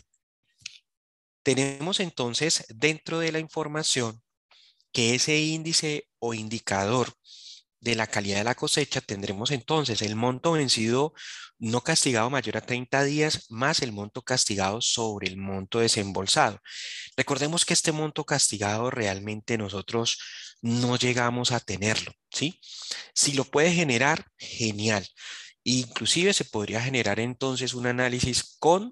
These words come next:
y sin los montos castigados. Al final vamos a tener entonces el monto vencido no castigado mayor a treinta días sobre el monto desembolsado.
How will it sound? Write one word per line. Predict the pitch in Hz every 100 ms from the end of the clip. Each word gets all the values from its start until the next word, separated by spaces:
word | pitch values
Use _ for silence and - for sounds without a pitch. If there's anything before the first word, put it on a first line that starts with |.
| -
y | -
sin | 110 - 170 160
los | 117 101
montos | 101 98 113 -
castigados. | 117 107 - 92 90 - - - - - -
Al | 120
final | 117 110 107
vamos | 120 143
a | 143
tener | 123 101 98
entonces | 113 123 135 127 131
el | 127
monto | 104 101 101
vencido | 123 110 101 104
no |
castigado | 113 131 - 104 101
mayor | 117 104 101
a |
treinta | 104 123 117 123
días | 143 185 - - - - -
sobre | - - 151 147 147 -
el | 120 107
monto | 104 95 95 107
desembolsado. | 107 107 104 92 87 85 - 123 101